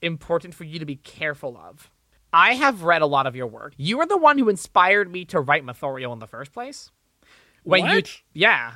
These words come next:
Speaker 1: because
Speaker 2: You never
Speaker 1: you
Speaker 2: told me that.
Speaker 1: you told me about the Zeroth draft. And it was the
Speaker 2: Mm.
Speaker 1: first time anyone had ever made me feel like maybe I had a shot. So I gave it a shot. You were the one who m-, made me realize that I had stories in me that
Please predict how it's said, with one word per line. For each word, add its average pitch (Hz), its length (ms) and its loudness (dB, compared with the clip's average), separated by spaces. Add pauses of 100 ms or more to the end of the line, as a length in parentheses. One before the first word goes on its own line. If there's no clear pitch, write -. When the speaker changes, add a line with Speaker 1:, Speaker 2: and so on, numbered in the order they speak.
Speaker 1:
because 175 260 2
Speaker 2:
You 403 80 2
never 392 80 0
Speaker 1:
you 196 60 0
Speaker 2:
told 185 220 -2
me 151 100 -2
that. 147 380 0 (260)
Speaker 1:
you 202 400 -2
told 214 380 4
me 202 100 -2
about 185 300 2
the 165 60 -8
Zeroth 139 420 -6
draft. 98 460 -20 (220)
And 196 260 0
it 226 40 6
was 214 140 4
the 208 60 2
Speaker 2:
Mm. 147 120 -4
Speaker 1:
first 220 360 4
time 214 240 2 (100)
anyone 226 440 2
had 214 140 2
ever 185 300 0
made 180 260 -4
me 185 140 -10
feel 175 320 -2
like 170 180 -4
maybe 156 560 -6
I 156 120 -4
had 147 180 -4
a 139 60 -10
shot. - 260 -12 (400)
So 175 160 2
I 160 140 6
gave 165 260 2
it 165 80 0
a 160 60 0
shot. 143 340 2 (140)
You 156 280 -2
were 269 120 2
the 254 100 6
one 220 360 4
who 185 200 -8 (260)
m-, 160 220 -12 (160)
made 165 320 -4
me 175 140 -4
realize 151 500 2
that 151 140 -4
I 151 100 -2
had 151 300 0
stories 143 480 -8
in 147 160 -12
me 147 240 -8
that 131 340 -2